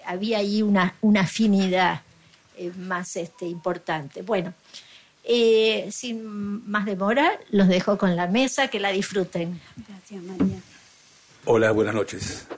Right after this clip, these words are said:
Speaker 3: Bueno, muchas gracias por estar aquí. Por supuesto, muchísimas gracias a la untref, a María Negroni por haberme invitado,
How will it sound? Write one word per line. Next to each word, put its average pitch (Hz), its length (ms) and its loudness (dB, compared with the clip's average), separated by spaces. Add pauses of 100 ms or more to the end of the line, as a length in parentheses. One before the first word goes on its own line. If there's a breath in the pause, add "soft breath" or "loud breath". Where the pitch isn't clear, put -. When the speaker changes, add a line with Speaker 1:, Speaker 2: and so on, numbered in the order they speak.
(1200 loud breath)
Speaker 3:
Bueno, 92 300 -4
muchas 120 320 0
gracias - 300 4
por 104 180 -4
estar - 240 0
aquí. 139 340 2 (1900 loud breath)
Por - 140 -6
supuesto, 113 480 0 (720)
muchísimas 101 460 -2
gracias - 460 0
a 85 320 -6
la 98 120 -6
untref, 113 400 2 (320)
a - 80 -12
María 92 240 -8
Negroni 110 420 2
por 104 200 -2
haberme 98 260 -6
invitado, 107 580 0